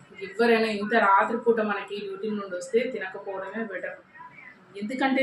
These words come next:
నేను అట్లనే చూసుకోకుండా తిన్నాను, అసలు వెయిట్ పెరుగుతున్నా కూడా తెలవలేదు మిషన్ లేకపోవడం వల్ల. ఇంకా బీరువాలో ఉన్న బట్టలు అంటే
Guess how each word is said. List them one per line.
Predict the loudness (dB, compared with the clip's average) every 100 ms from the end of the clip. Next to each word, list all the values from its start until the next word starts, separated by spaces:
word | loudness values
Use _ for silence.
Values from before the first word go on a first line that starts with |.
| 2
నేను | 2 2 0
అట్లనే | 0 -2 -2
చూసుకోకుండా | -2 -2 -2 0 -2
తిన్నాను, | 0 0 0
అసలు | 0 0
వెయిట్ | 0 4
పెరుగుతున్నా | 4 4 4 4 4
కూడా | 6 6
తెలవలేదు | 6 6 0 -6
మిషన్ | -6 -4 -4
లేకపోవడం | -4 -6 -4 -2
వల్ల. | -2 -4 -8 -18 -20 -20 -20 -12 -4 0 2 2 0
ఇంకా | -4 2
బీరువాలో | 4 6 6
ఉన్న | 6 2 0
బట్టలు | 0 0 0 0
అంటే | 0